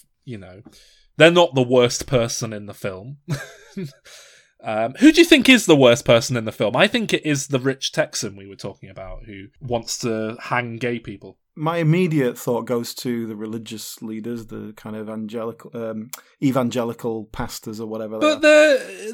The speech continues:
Speaker 1: they're, they're fucking idiots, and they're probably concealing some bigotry, but I think they're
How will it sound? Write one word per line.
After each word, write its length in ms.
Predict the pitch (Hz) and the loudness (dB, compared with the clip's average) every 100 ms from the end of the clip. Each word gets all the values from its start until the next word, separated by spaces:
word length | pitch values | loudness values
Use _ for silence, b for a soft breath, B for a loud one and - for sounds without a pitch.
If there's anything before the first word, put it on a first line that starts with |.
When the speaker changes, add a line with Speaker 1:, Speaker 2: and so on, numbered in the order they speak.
| 214 | 2
Speaker 1:
they're, 520 | 294 285 269 262 220 | 6 6 6 4 0
they're 440 | - 247 240 226 | -6 2 4 4
fucking 1000 | 208 - 185 - 175 151 147 139 123 117 - _ | 0 -6 -6 -4 -4 -2 -4 -6 -8 -10 -16 _
idiots, 800 | - 143 135 123 123 127 - - | 0 0 2 0 -2 -4 -6 -4
and 180 | 131 120 | -4 -4
they're 80 | 120 | -6
probably 440 | - 139 127 120 | -4 -4 -2 -6
concealing 920 | 113 127 110 - 127 113 110 110 110 | -8 -12 -8 -6 -6 -6 -6 -8 -10
some 380 | 110 - 113 107 | -6 -6 -6 -8
bigotry, 840 | 104 107 107 110 - 120 110 110 | -10 -10 -10 -14 -12 -10 -8 -8
but 400 | 110 143 143 139 - b b b b _ - - | -6 0 2 0 -6 b b b b _ -16 -6
I 140 | 226 | -6
think 300 | 208 262 233 | -2 -4 -4
they're 240 | 190 175 | -4 -4